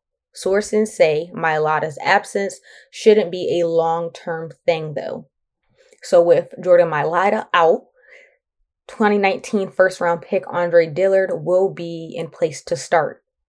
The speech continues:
Andre Dillard hasn't started a game since November twenty-fourth, twenty nineteen, which was a seventeen to three home loss to Seattle, where Dillard played just thirty-four percent of the Birds' offensive snaps.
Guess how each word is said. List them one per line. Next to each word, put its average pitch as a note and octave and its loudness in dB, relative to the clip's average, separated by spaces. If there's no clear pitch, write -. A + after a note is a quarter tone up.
Andre F#3 -2
Dillard F3+ 2
hasn't F#3+ 0
started G#3 0
a G#3 0
game F3 -2
since E3+ -2
November E3 -2
twenty-fourth, A3+ 0
twenty F#3+ -6
nineteen, E3+ -6
which - -2
was E3+ 4
a D3+ -4
seventeen F3+ -2
to F3 -4
three E3 -6
home G3 -2
loss E3+ 0
to F3 -10
Seattle, E3+ -2
where E3+ 0
Dillard F3 6
played E3 2
just D#3+ -2
thirty-four F#3 4
percent E3 -8
of D#3 -10
the D#3 -2
Birds' D#3 -4
offensive C#3+ -6
snaps. - -10